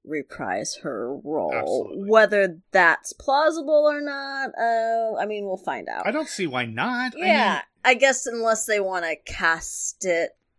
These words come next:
Speaker 1: big. <sighs>
Speaker 2: Here, well,
Speaker 1: Uh,
Speaker 2: here's,
Speaker 1: but
Speaker 2: here, this is another, I'm gonna make another prediction here for you.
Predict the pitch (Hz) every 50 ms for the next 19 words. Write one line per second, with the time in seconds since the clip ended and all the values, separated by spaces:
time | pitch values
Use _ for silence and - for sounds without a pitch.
0 | _ _ _ _ _ _ _ 185 185 185 185 220 247 262 285 294 302 285 269 285
1 | 302 269 262 - - - - - - - - 220 220 - - - 240 247 - -
2 | - 170 185 190 - - - 117 - 262 240 180 160 - 143 226 262 - - _
3 | _ _ _ _ 170 196 190 - 247 233 226 185 175 175 170 175 156 147 139 131
4 | - 151 156 180 180 170 175 170 - 151 135 139 143 143 143 139 131 127 - -
5 | 131 107 127 117 - - - 101 - 110 104 98 - - 117 113 107 78